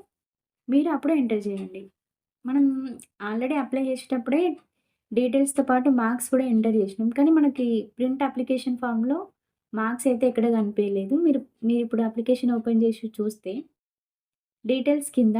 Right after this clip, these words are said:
మన టెట్ మార్క్స్ ఎంటర్ అయి ఉంటే no problem. Already అప్‌డేట్ అయిందన్నమాట. ఒకవేళ అక్కడ మీకు టె-, టెట్ మార్క్స్ అనేవి కనిపించకపోతే అప్పుడు మీరు enter your tet details అని ఒక కొ-, ఒక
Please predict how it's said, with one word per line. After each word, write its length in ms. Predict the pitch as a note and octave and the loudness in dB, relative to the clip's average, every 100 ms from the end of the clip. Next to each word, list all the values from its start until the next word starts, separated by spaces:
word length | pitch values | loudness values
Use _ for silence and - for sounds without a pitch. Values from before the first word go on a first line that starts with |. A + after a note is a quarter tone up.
| C#4+ | 2
మన 140 | D4 B3+ | 2 4
టెట్ 240 | B3+ A#3+ | 2 2
మార్క్స్ 320 | B3+ C4 - C4+ G#3+ | 0 0 -2 -2 2
ఎంటర్ 320 | A3+ A#3 B3+ | 4 4 4
అయి 120 | B3 | 4
ఉంటే 280 | A3+ A3 C#4+ G#4 - _ _ _ _ _ _ B3 | 4 2 0 -6 -10 _ _ _ _ _ _ 0
no 100 | C#4 | 0
problem. 360 | B3+ A#3 G3+ G3 | 2 -2 -4 -6
Already 360 | G#3 A3+ A#3+ D4 | -4 -4 -2 -2
అప్‌డేట్ 340 | A#3 A3+ A#3+ | -2 -2 -2
అయిందన్నమాట. 520 | A3+ G#3+ G#3 F#3+ F#3 - | -2 -2 -4 -6 -10 -8
ఒకవేళ 420 | A3 C#4 C4+ C4 | -6 -2 0 0
అక్కడ 200 | C4+ B3 A#3+ | -4 -4 -4
మీకు 220 | A#3 B3+ - | -4 -6 -10
టె-, 220 | A#3 - _ _ | -12 -14 _ _
టెట్ 220 | A#3 A#3 B3+ | -4 -2 0
మార్క్స్ 320 | C4+ C4 - | 0 -2 -2
అనేవి 160 | B3+ | -2
కనిపించకపోతే 960 | B3 G#3+ G#3+ A3+ A3 G#3+ G3+ F#3+ F#3+ C#4 G4 _ _ _ - | 0 -2 0 0 0 -2 -4 -8 -2 -4 -4 _ _ _ -14
అప్పుడు 320 | G#3 C#4+ D#4+ | -6 2 4
మీరు 320 | C4+ B3 D#4+ G#4 _ _ _ A#3 | 4 4 0 -4 _ _ _ -4
enter 300 | B3 B3+ C#4 | 0 2 2
your 200 | C4+ B3+ A3+ | 2 -2 -2
tet 240 | A#3 A3 - _ _ - | -4 -4 -10 _ _ -2
details 400 | B3 A#3+ B3 A#3+ | 0 2 0 2
అని 100 | A3+ | 0
ఒక 120 | A3 G#3+ | 2 0
కొ-, 220 | A3 G#3+ - | 0 -2 -2
ఒక 140 | A3+ | 0